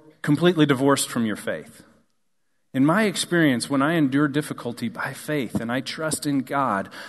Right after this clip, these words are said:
that difficulty is endured differently, and it actually seeks to grow my faith or serves to grow my faith. So that's one that we'll look at. We'll look at by faith we bless others, that we choose not to only be an end unto ourselves, but we choose to bless others, and when we do that, we do it by faith.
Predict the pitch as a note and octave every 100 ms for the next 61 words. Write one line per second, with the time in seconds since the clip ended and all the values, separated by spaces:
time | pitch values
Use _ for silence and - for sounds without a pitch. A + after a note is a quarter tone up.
0 | - C3 B2+ - - _ _ - E3+ D3+
1 | - C#3 C3+ B2 A2+ A#2 G#2+ B2 A#2+ G#2+
2 | - - - A2+ B2 - A#2 - F#3 D3
3 | - A#2+ B2 C3 - C#3+ B2+ - - B2+
4 | - - G#2+ F#2+ G#2 A2 A#2 A2+ F#2+ -
5 | G2 E2+ A#2+ - B2+ A#2+ G#2+ F#2+ A2+ A2+
6 | G2 - F#2+ E2+ D3 D#3+ D#3+ D3+ D3 C3+
7 | C3+ C3+ C#3+ C#3 - - - D3+ D#3 D#3+
8 | C#3 C3 - E3+ E3 E3 C#3 D#3+ - E3
9 | D3+ F#2+ - - - - - C#3+ C3+ F3+
10 | F#3+ - E3+ E3+ D3+ D3 E3 - C3+ D3
11 | E3+ E3+ D3+ D#3+ E3 D3 D3 D3+ E3 D3+
12 | D#3 - D#3+ D#3 - C#3 D3 D3+ C#3+ D3+
13 | D3+ D#3+ E3+ - D3 D3 D3+ - C#3 C#3+
14 | C3 C3 C3 C#3 C#3+ C#3 D#3+ C#3 C#3 C3
15 | C#3 E3+ C3+ C3+ C3 C#3+ C#3+ - -